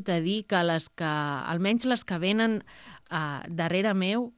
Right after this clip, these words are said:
són més fortes i són més valentes del que vam ser nosaltres. Clar, totes hem fet el que hem pogut en el nostre entorn, però sí, les coses estan canviant, jo crec que creixem més empoderades i que, sobretot, som més conscients, plenament conscients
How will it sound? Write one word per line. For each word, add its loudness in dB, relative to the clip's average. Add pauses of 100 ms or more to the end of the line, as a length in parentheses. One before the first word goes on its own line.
(120)
són 4
més 6
fortes 2
i 0
són 8
més 8
valentes 4
del 2
que 0
vam 2
ser 0
nosaltres. 0 (320)
Clar, 4
totes 4
hem 6
fet 2
el 4
que 0
hem 2
pogut 2
en 4
el 2
nostre 0
entorn, 4
però 2
sí, 2
les 0
coses 0
estan 0
canviant, 4
jo 4
crec 0
que -2
creixem 2
més 2
empoderades 2 (360)
i 4
que, 2
sobretot, 2
som 4 (640)
més 6
conscients, 2
plenament 2
conscients 0